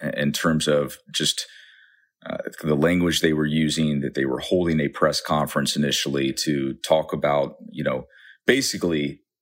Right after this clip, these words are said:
say what was on the press release and not necessarily go into details, but you could tell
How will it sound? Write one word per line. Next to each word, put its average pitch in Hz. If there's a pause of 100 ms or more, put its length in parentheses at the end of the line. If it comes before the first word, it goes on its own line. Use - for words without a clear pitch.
(120)
say 92
what 78
was 78
on 78
the 71
press -
release 69
and 78
not 85
necessarily 78
go 76
into 71
details, 80
but 76
you 78
could -
tell 85